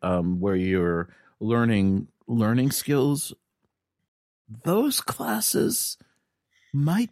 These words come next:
best be done as in a month. Let's say you have four classes. That seems to me like,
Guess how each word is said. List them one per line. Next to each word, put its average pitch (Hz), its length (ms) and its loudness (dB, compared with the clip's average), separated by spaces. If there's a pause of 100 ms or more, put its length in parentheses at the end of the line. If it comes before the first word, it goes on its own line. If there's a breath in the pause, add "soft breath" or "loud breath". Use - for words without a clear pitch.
(120)
best 196 380 -2
be 180 120 2
done 143 560 2 (180)
as 107 640 2
in 123 200 0
a 110 60 2
month. 101 500 2
Let's 101 200 -2
say 113 100 2
you 98 200 2
have 92 160 0
four 101 300 0
classes. - 640 -2 (680 soft breath)
That 151 220 -2
seems 269 280 -2
to 202 120 -2
me 202 140 4
like, 139 400 0